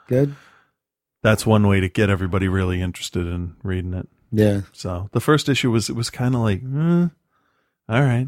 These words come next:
Speaker 2: that's a setup, I guess."
Speaker 1: I did like seeing Lando.
Speaker 2: Yeah.
Speaker 1: That was cool.
Speaker 2: Yeah.
Speaker 1: But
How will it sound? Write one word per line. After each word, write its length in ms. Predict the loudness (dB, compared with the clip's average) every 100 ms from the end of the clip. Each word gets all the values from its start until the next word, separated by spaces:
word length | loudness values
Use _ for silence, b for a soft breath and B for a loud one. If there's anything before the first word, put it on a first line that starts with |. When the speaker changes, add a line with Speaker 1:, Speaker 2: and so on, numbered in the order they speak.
| -6
Speaker 2:
that's 380 | -6 -6 -8 -6
a 140 | -6
setup, 680 | -6 -10 -2 0 2 2 0
I 100 | -4
guess." 460 | -2 -2 -2 -4 -10 B B B
Speaker 1:
I 80 | -2
did 280 | 0 0 2
like 180 | 0 0
seeing 260 | 0 0 2
Lando. 520 | 0 2 2 0 -2 _ _ _ _
Speaker 2:
Yeah. 260 | 0 2 0 -4 _ _ _ _ -4
Speaker 1:
That 100 | 0
was 160 | 2 0
cool. 380 | 0 2 2 -2 B
Speaker 2:
Yeah. 200 | -4 -2
Speaker 1:
But 380 | 2 2 0 -4